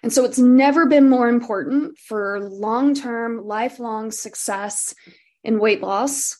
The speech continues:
right? Like, we really are what we eat, yes, but we really are what we think. <laughs> And we eat what we think. I mean, how many of you guys, type a one in the chat if you're an emotional eater, right?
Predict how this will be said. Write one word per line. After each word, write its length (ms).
right? 440
Like, 340
we 160
really 340
are 140
what 220
we 80
eat, 440
yes, 520
but 180
we 140
really 280
are 140
what 160
we 120
think. 540
<laughs> 1000
And 120
we 120
eat 320
what 200
we 160
think. 480
I 40
mean, 140
how 200
many 240
of 140
you 100
guys, 320
type 200
a 40
one 220
in 80
the 100
chat 240
if 160
you're 120
an 100
emotional 560
eater, 480
right? 360